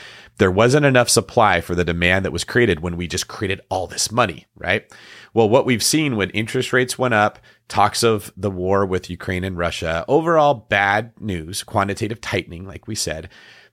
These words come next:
The big players have pulled their money out of that pool. They are like, "Okay, we're selling off the Bitcoin. We're letting the prices go down." I see a lot of people putting real estate on the market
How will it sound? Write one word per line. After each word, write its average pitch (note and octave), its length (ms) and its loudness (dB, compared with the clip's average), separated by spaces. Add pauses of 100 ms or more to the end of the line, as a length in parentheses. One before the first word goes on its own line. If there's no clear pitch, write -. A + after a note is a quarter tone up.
The A#2+ 100 4
big D#3+ 280 0
players D3+ 400 0
have A#2+ 180 -2
pulled B2 200 -6
their A#2 80 -2
money G#2 260 -2
out F#2+ 80 2
of F2+ 80 -2
that E2+ 200 -2
pool. - 300 -16 (840)
They G#2+ 200 4
are G#2 160 4
like, F#2+ 220 0
"Okay, A2 300 2
we're F2+ 120 -6
selling G2+ 400 -4
off G#2 220 -2
the F#2 80 -6
Bitcoin. G2 460 -6
We're F2 100 -6
letting F2 240 -4
the F2+ 80 -6
prices F2 460 -2
go E2+ 180 -4
down." G#2+ 420 0 (360)
I G2+ 100 -2
see G#2+ 180 -2
a F2+ 80 0
lot F#2+ 220 2
of F#2+ 80 -8
people G2 240 -6
putting G2 240 -8
real F2+ 160 -4
estate F2 240 -4
on F2+ 100 -4
the F2 60 -6
market F2+ 480 -4